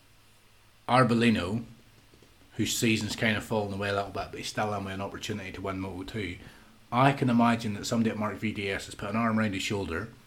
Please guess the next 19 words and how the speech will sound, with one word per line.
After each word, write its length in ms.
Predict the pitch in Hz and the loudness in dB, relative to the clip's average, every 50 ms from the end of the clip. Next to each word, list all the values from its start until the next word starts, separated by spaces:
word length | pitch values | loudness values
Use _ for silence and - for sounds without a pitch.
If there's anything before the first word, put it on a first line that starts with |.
| - - - - _ - - - - - - - - - - - - - - - - - - | -20 -20 -20 -20 _ -20 -20 -20 -20 -20 -20 -20 -20 -20 -20 -20 -20 -20 -20 -20 -18 -16 -12
and 100 | - 95 | -10 -6
just 220 | 95 113 107 - | -4 -4 -2 0
said, 220 | - 117 107 - 104 | 0 0 0 2 0
"Look, 280 | 107 101 - - - - - - - - - - - - | -2 -2 -2 -6 -12 -18 -20 -20 -20 -20 -20 -20 -20 -10
if 60 | - | -6
you 60 | 131 | 0
go 100 | 131 156 | 2 4
do 120 | 147 156 160 | 6 8 8
Moto 220 | 160 156 143 143 | 8 10 10 8
G 140 | 139 135 139 | 8 8 6
P 180 | 131 143 143 139 | 6 8 8 10
now, 360 | 135 135 123 110 104 104 113 117 - - - - - - - - | 10 10 8 6 4 2 0 -4 -6 -12 -20 -20 -20 -20 -8 -4
you're 160 | 110 107 107 | -2 0 2
not 280 | 113 131 135 127 120 | 4 4 4 6 6
gonna 200 | - 135 135 127 | 6 8 8 8
get 180 | 120 131 131 - | 6 6 2 0
the 60 | 123 | 0
best 280 | 113 127 123 117 - - | 2 2 2 2 2 2
bike. 420 | - 107 107 120 143 139 135 - | 2 4 4 4 2 0 -2 -8